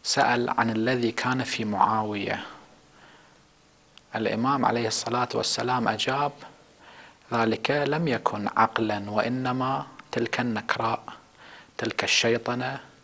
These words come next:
هي شبيهة بالعقل وليست من العقل، لأنه تدبير لكن تدبير خاطئ،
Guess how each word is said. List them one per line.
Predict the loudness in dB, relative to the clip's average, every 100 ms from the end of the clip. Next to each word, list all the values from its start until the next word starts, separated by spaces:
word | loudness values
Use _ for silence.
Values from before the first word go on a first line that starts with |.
| -20 -20 -20 -20 -20 -2
هي | 2 4
شبيهة | 2 0 2 2 2 -4
بالعقل | -2 0 2 4 2 2 0 0 -8 -20 -20 -20 -20 -20 -20 -20 -4
وليست | 2 4 4 4 2 -2 -4 -8 -8 -10 -20 -20 -20 -20 -10
من | -4
العقل، | 2 2 6 4 4 -2 -2 -8 -14 -20 -20 -20 -20 -20 -20 -20 -20 -16 -16 -16 -20 -20 -2
لأنه | 4 6 6 4 2 2 0 -2 -4 -10 -6
تدبير | -2 0 0 2 4 4 2 4
لكن | 4 4 -2
تدبير | 0 0 2 2 2
خاطئ، | 0 2 4 4 2